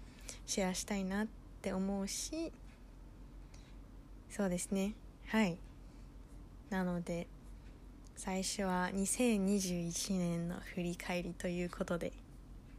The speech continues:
リフレクションは、多分前の自分だったらちょっとめんどくさいなって思ってたかもしれないなって思うんですけど、まあ、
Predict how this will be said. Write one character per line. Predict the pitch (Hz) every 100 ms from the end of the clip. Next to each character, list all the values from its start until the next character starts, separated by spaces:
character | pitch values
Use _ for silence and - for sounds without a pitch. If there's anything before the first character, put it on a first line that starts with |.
| - - - - - - - -
リ | 214
フ | 247
レ | 269
ク | - -
シ | - 277
ョ | 269 269 262 262 262 262 262 262 262
ン | 269 - - - 247
は、 | 294 294 240 196 - - - - - - - - - - - - - - - - - - - - - - - - - - - - - -
多 | -
分 | 415 330 214
前 | 320 508
の | 359
自 | 214 214
分 | 208 202
だ | 196
っ |
た | - - 185
ら | 185
ち | 262
ょ |
っ | -
と | 208
め | 196
ん | 254
ど | 370
く | -
さ | - 427
い |
な | 240 208
っ | 226
て | -
思 | 185 208 202 240 254 247 262
っ |
て | - 214
た | - 185 180 - -
か | -
も | 196 185
し | - 196
れ | 190
な | 196 196
い | 180
な | 175 175
っ |
て | - - 175
思 | 170 170
う |
ん | 170
で | 175
す | -
け | -
ど、 | 190 185 214 - - - - - - - - - - - -
ま | 185 175
あ、 | 165